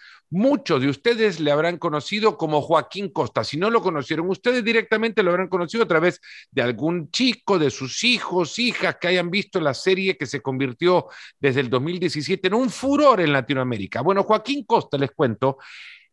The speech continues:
es un alumno del diad, del, del instituto este especializado en la educación a través del deporte. El diad, que no se encuentra en un lugar específico de Latinoamérica, pero reúne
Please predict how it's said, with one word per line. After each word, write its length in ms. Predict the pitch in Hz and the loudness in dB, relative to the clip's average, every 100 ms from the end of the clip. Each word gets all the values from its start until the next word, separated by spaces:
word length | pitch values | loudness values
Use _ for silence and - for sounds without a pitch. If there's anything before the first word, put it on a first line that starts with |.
| _ | _
es 220 | - 196 247 | -2 0 2
un 80 | |
alumno 400 | 220 202 233 226 | 2 4 4 4
del 160 | 196 170 | 4 4
diad, 340 | 147 135 90 - | 4 2 0 -6
del, 400 | - 117 127 120 | -6 0 0 2
del 160 | 127 135 | 2 2
instituto 560 | 143 175 143 220 190 | 0 -4 -6 -4 0
este 200 | 202 - | 0 0
especializado 920 | 151 - 139 - 143 139 - 202 214 | -4 -2 -2 0 0 0 0 2 2
en 80 | 190 | 2
la 60 | 151 | 2
educación 500 | 139 123 127 185 190 | 0 0 0 2 2
a 60 | |
través 240 | 151 143 175 | 0 0 0
del 120 | 156 | 0
deporte. 480 | 139 143 214 - 143 | 0 2 0 2 0
El 80 | 143 | 0
diad, 360 | 190 226 214 - _ _ _ _ | 2 2 0 -6 _ _ _ _
que 80 | - | -18
no 120 | - | -12
se 100 | 123 | -6
encuentra 340 | 143 143 156 117 | -4 -2 -2 0
en 60 | |
un 80 | 123 | 2
lugar 220 | 143 147 | 4 4
específico 640 | 143 - 143 98 - 123 120 | 2 0 -4 -4 -6 0 4
de 60 | 113 | 4
Latinoamérica, 640 | 120 143 156 185 202 196 | 2 0 0 0 2 0
pero 220 | - 151 | 4 2
reúne 720 | 143 143 160 202 254 127 98 | 4 4 4 4 2 -2 -4